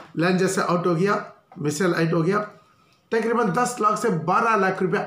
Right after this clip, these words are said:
एक missile का खर्चा है, सबसे छोटा। तब तो बाकी कितना करोड़ों का, अरबों का है एक एक missile। ये नहीं है, इतना आसान नहीं है। missile का बनाने में कितना लाखों रुपए का खर्चा है,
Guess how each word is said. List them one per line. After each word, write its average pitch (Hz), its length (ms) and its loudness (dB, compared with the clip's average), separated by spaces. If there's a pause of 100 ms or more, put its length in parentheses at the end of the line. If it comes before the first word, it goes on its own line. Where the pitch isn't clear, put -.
(140)
एक 269 280 0
missile 208 440 0
का 196 80 -2
खर्चा - 360 -10
है, - 160 -20 (160)
सबसे 190 320 -2
छोटा। 175 380 -2 (380)
तब 165 140 -2
तो 202 100 0
बाकी 180 340 -2
कितना 180 300 -4
करोड़ों 180 400 -2
का, 160 160 -2
अरबों 156 320 -2
का 165 120 -12
है - 160 -18 (540)
एक 160 220 -2
एक 190 160 -2
missile। 139 340 -6
ये 165 120 0
नहीं 208 200 0
है, 165 100 -4
इतना - 460 -8 (240)
आसान 196 280 -2
नहीं 208 100 0
है। 175 60 0
missile 185 420 -2
का 208 180 0
बनाने 175 240 0
में 190 160 0
कितना 233 440 -4
लाखों 202 360 -2
रुपए 185 180 -2
का 202 200 -6
खर्चा 214 300 -4
है, - 300 -10